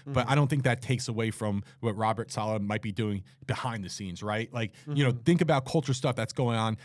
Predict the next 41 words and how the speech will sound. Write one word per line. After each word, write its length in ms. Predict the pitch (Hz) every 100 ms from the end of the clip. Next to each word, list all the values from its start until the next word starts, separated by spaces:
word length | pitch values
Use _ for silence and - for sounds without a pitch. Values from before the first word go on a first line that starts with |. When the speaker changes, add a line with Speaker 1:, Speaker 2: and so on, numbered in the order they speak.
| -
Speaker 1:
not 240 | 135 123 123 -
dur-, 220 | - 139 -
on 180 | 131 117
game 320 | 123 123 117
day, 280 | 98 92 95 - _
but 280 | 127 117 107 - _
behind 440 | 123 104 135 123 104
the 40 |
scenes, 280 | - 101 87
during 340 | - 143 127
practice, 560 | 123 110 101 233 135 117
Speaker 2:
Yeah. 40 | 143
Speaker 1:
you 40 | 113
know, 40 | 110
in, 160 | 156 151
in 160 | 156 143
the, 220 | 135 127 127
in 60 | 131
the 80 | 127
tape 320 | - 120 -
sessions, 460 | 117 98 107 156
in 40 | 147 143
Speaker 2:
Mm-hmm. 100 | 135
Speaker 1:
the 40 |
training 460 | 127 - 135 117 98
rooms, 240 | 95 92 -
all 220 | 143 151
that 240 | 139 120 -
stuff. 200 | - 104
Speaker 2:
Which 140 | 190
I'm 160 | 202 160
hoping 300 | 147 202 160
we 80 | 156
get 160 | 170 127
to 60 |
see 180 | 123 165
a 40 | 143
little 220 | 131 127
more 240 | 123 120
of 200 | 113 107
Speaker 1:
Right. 280 | 131 247 -